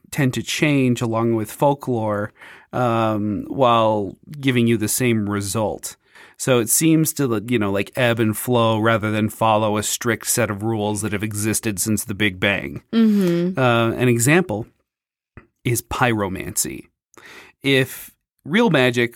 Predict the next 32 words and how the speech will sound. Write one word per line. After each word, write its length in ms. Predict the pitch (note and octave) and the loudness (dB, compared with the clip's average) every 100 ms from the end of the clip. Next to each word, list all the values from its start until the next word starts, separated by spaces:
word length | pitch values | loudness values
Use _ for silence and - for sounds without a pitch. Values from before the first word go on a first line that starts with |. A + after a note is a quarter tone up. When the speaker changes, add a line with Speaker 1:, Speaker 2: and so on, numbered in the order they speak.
| - | -6
Speaker 1:
was 260 | B2 A2 | -4 -4
hard 300 | - E3+ D3 | -4 -4 -2
magic, 460 | A#2+ A2+ A2 G#2 - | 0 0 -2 -6 -8
pyromancy 600 | - G3 E3+ C#3+ C3 C3+ | 0 2 2 2 0 0
would 140 | B2+ A#2 | -2 0
be 100 | B2+ | 2
all 200 | B2+ B2 | 2 2
about, 240 | B2+ A#2 | 2 0
like, 180 | A#2+ A#2+ | 0 0
manipulating 680 | B2 B2 B2+ C3 B2 A#2 A2+ | 0 2 0 0 0 0 -2
fire 720 | - A#2 A2+ A#2 G#2+ G#2 G#2 | 0 2 4 4 2 2 -2
and, 180 | G2 G2 | -6 -8
like, 220 | F#2 G#2 | -10 -4
making 460 | A2 B2 A#2+ B2 G#2+ | 0 2 2 0 -4
fire 360 | - G#2 G2 | -2 -2 -2
and 140 | F#2 G#2 | -6 -6
shooting 360 | - C3 A2+ | -2 -2 -2
fireballs 720 | - A#2 A2 G#2 G2+ F#2+ F#2+ G#2+ | -2 0 0 -2 -2 -2 -4 -6
like 180 | G#2+ - - - - - - | -6 -8 -18 -18 -16 -12 -2
we 80 | C3+ | 0
see 180 | - B2 | 2 4
in 100 | B2 | 4
the 80 | |
video 300 | C3 D#3 A#2 | 2 2 2
games, 320 | G2 F#2 - - | 0 -4 -6 -8
'cause 160 | A#2 | -4
video 220 | G2+ G#2+ | 0 2
Speaker 2:
Mm-hmm. 80 | G2 | 2
Speaker 1:
games 220 | - F#2+ F#3 | 2 0 0
do 120 | A#2+ | -2
great 400 | C3 B2+ F#2+ - | 2 0 0 -2
with 300 | B2+ C3 | 0 0